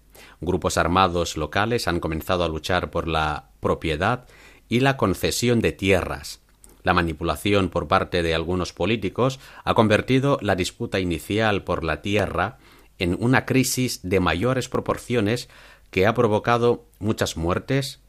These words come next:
entre dos mil y tres mil hasta el momento. Estas masacres han desencadenado un éxodo masivo de desplazados en la provincia eclesiástica de Kinshasa. Condenamos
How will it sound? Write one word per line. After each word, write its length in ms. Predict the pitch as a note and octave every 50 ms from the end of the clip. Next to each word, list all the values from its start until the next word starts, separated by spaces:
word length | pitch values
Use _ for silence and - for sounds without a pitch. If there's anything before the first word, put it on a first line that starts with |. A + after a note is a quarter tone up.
| _ _ -
entre 500 | G2 F2 D#2 - E2+ E2 D#2+ D#2 D2 C#2
dos 280 | D2+ D2 F2+ E2 -
mil 440 | F2 F2+ G2+ A#2 B2+ C3 B2+ - - -
y 120 | - A2 -
tres 220 | - E2 D#2+ -
mil 340 | F#2 G2+ A2+ B2+ C#3 C#3 - -
hasta 240 | F#2 - - - D#2+
el 80 | D2
momento. 460 | D#2 D#2 G2 C#3+ D3+ - - - - _ _ _ _ - - - - - - - - - -
Estas 260 | D3+ - - F#3+ E3+
masacres 720 | D#3 A2+ F#2+ - B2+ B2 - - G2+ A#2+ D#3+ - - - _ _ _ _ - - _ _ _ -
han 380 | F#2+ G2+ A2+ B2+ C3 - G2
desencadenado 960 | G2+ G#2+ - - A#2 A2 - G#2+ G#2+ G#2+ A2 C3+ D#3 D#3 D3+ D#3 D3 - - - _
un 240 | - E3+ F#3 F3+ F3
éxodo 500 | E3+ D#3+ D#3+ - - - E3+ D#3 D#3 D#3
masivo 480 | C#3+ A2 G2+ - - D3+ C#3 C#3+ D3 B2+
de 160 | G#2+ G#2+ F#2
desplazados 800 | F#2 G2+ F#2 - - F#2+ E2+ E2+ - B2+ C3+ C3 C#3+ C#3 - -
en 80 | F#2
la 100 | F2 E2+
provincia 440 | - - E2 E2+ G#2 G#2+ - - A2+
eclesiástica 720 | G#2+ - - F#2+ F#2 - - A#2+ A#2 - - G#2 - G#2+ G2
de 120 | F2+ D#2+
Kinshasa. 580 | - D2+ C#2+ - - F2 D#2+ - D#2+ D2 D2 - _ _ _ _ _ _ _ - - - - - - -
Condenamos 720 | - F#2+ F2 E2+ E2 F2 G2+ A2+ B2 B2 - - -